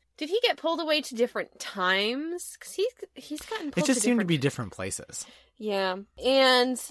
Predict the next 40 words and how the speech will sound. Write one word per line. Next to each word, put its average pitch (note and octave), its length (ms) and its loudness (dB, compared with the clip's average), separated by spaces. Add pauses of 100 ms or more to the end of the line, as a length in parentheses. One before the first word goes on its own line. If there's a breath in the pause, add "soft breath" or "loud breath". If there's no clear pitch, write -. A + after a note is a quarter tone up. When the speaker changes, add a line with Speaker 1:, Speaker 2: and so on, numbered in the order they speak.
(220)
Speaker 1:
then C4+ 380 2
it C4 300 6
looks C#4 180 -2
like D#4 200 -2
Alexander B3 600 2
Luthor A3+ 580 0
has G#3+ 420 2
some A#3+ 240 -2
of A3 100 0
that G3+ 260 4
antimatter A#3 760 2
effect G3 360 0
taking G#3 280 -2
over F#3+ 280 0
his F#3 180 -4
body F3+ 460 2
with F#3+ 260 -4
the F3+ 160 -6
fun G3 400 0
stars G3 580 0
and F#3+ 120 -4
all E3 160 -2
that. D3 340 0 (460 loud breath)
Speaker 2:
Right. E3+ 280 8
And D#3+ 120 2
then F3+ 80 4
we A3 100 4
see F#3+ 280 2
it, D3 120 -2 (220)
uh, C#3 100 -6
from B2+ 460 -8 (300)
kind D#3 140 4
of B2+ 80 0
a B2+ 60 0
view C#3 240 4
in B2+ 140 0
space. B2 640 0
This B2 200 -6
whole, D3+ 400 2
like, G#2+ 380 -6